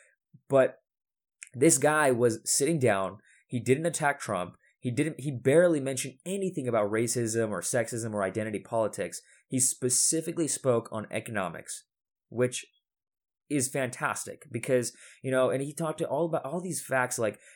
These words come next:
there was a straight line, you know, indicator between manufacturing jobs lost and Trump winning in those districts. And,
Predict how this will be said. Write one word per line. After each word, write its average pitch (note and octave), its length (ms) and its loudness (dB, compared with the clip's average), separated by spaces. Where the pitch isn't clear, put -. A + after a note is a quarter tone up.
there B2+ 80 2
was B2 120 2
a A2+ 40 -2
straight - 420 0
line, C#3 440 -2
you A#2+ 100 -4
know, A#2 100 -2
indicator C3 460 -4
between A#2 500 -8
manufacturing A#2 720 -4
jobs G#2+ 300 0
lost G#2+ 400 -2
and G#2 180 -8
Trump A#2 300 -4
winning A2+ 220 -4
in G#2 80 -4
those G2+ 200 0
districts. A2 520 -2
And, G#2 120 -8